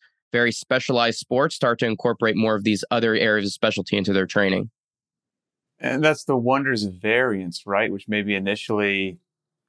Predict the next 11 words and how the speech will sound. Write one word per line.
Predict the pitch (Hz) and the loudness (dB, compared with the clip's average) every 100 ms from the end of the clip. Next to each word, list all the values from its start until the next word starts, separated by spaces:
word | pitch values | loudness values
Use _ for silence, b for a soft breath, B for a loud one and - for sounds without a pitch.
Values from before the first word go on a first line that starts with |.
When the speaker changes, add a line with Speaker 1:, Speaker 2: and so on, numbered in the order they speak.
| _ | _
Speaker 2:
<sighs> | - - - - _ - | -12 -12 -14 -20 _ -10
it | 107 | 0
doesn't | 113 104 98 | 0 0 -2
leap | 107 | 0
off | 104 98 | 0 -2
the | 95 | -6
page | - 107 107 90 | -6 -2 -2 -6
at | - | -6
somebody, | 104 92 90 90 | -4 -2 -4 -2
but, | 95 92 _ _ _ _ | -2 -4 _ _ _ _
y-, | _ | _